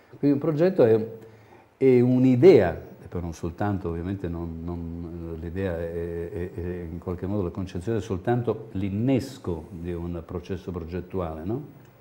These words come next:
Quando si fa una carta, tu parti, Giuseppe, correggimi, parti da un'idea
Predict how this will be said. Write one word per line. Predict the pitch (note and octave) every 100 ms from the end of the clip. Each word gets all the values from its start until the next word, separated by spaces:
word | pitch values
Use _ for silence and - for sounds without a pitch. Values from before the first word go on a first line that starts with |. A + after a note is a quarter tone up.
| _ _ _ _ _ _ _ _ _
Quando | - D#2+
si | D2+ F2
fa | E2+
una | F2
carta, | F2+ G#2+ G#2+ - - - - _ _ _ _ - _
tu | - F#2
parti, | G#2 G#2 G#2 G2+ F2 - -
Giuseppe, | - F#2+ F#2+ D#2+
correggimi, | D#2 E2+ F2+ D#2 D2+ D2+ D2+ _
parti | F#2+ F#2 - E2
da | E2+
un'idea | E2 F2 F2 F2+ D3+ G#2+